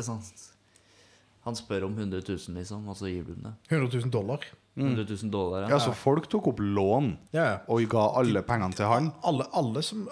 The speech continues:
Speaker 2: alle som var, eh, sammen med han, tok opp lån.
Speaker 3: Ja.
Speaker 2: Altså, hun norske som,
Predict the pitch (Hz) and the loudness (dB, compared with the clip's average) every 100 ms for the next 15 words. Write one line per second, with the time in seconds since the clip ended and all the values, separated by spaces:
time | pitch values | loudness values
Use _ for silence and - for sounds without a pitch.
0 | 180 127 117 160 143 123 131 127 127 123 | -2 -2 -2 -2 0 2 2 0 0 0
1 | 123 123 120 120 - 110 110 110 - - | 0 -2 -2 -2 0 0 0 0 -2 -8
2 | _ _ _ _ _ _ - 156 - 127 | _ _ _ _ _ _ -8 -8 -6 -6
3 | 120 139 143 - _ - 139 151 165 151 | -4 -2 -2 -6 _ -6 0 2 4 2
4 | 151 160 - - 110 127 | 2 0 -2 -6 -6 -2